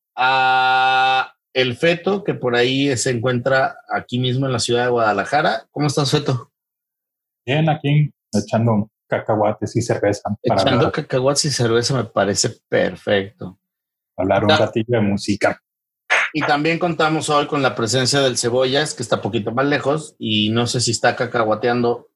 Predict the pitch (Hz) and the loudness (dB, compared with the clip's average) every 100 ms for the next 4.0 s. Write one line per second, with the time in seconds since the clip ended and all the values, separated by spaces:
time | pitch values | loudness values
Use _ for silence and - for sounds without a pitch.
0 | _ 104 - 113 120 139 127 123 180 - | _ -4 -2 -2 0 0 0 0 -4 -8
1 | _ _ _ _ _ _ - 131 123 123 | _ _ _ _ _ _ -4 0 0 0
2 | 131 104 113 110 107 123 120 - 135 127 | -2 -2 -2 0 0 0 -2 -2 0 0
3 | 123 123 127 117 123 120 113 107 - | 0 0 0 -2 0 0 0 -2 -6